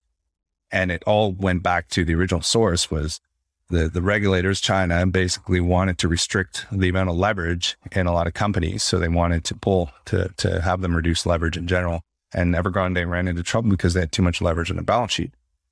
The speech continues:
So now we have this situation where, okay, here's an event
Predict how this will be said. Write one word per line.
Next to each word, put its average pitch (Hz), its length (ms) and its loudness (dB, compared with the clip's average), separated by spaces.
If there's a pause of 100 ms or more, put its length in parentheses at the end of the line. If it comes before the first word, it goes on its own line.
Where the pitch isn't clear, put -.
(200)
So - 140 -6
now 110 380 2
we 101 120 2
have 95 100 0
this 95 140 0
situation 92 720 0
where, 90 240 0
okay, 95 340 -2
here's 104 320 0
an 107 80 2
event 87 480 -2